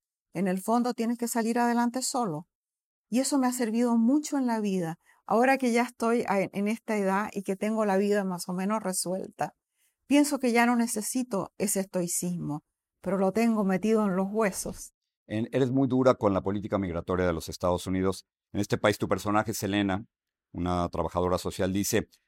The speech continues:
Speaker 2: "La solución no es levantar muros y prisiones, mucho menos separar a las familias. Nadie quiere dejar todo y salir escapando. Lo hacen por desesperación".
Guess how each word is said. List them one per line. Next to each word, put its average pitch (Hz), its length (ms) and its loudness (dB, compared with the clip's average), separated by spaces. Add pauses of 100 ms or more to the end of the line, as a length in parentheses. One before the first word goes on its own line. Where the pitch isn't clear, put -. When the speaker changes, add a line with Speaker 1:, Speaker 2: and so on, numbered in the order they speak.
(160)
Speaker 2:
"La 104 160 2
solución 110 480 0
no 120 180 4
es 120 60 2
levantar 107 420 2
muros 104 380 0
y 101 40 -2
prisiones, 101 640 -2
mucho 113 300 -4
menos 104 220 -2
separar 92 320 2
a 92 40 4
las 90 140 -2
familias. 98 460 -2 (260)
Nadie 120 340 4
quiere 117 200 4
dejar 101 280 2
todo 107 180 0
y 101 40 0
salir 95 240 -4
escapando. 98 500 -2
Lo 98 200 2
hacen 107 240 -2
por 92 140 -4
desesperación". 87 760 -6